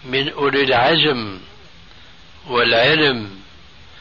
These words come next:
فهؤلاء يصلحون المجتمعات الفاسدة ويقومونها، وهم صامدون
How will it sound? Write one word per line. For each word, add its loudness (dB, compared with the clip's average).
فهؤلاء 0
يصلحون -2
المجتمعات -6
الفاسدة -8
ويقومونها، 0
وهم -4
صامدون -2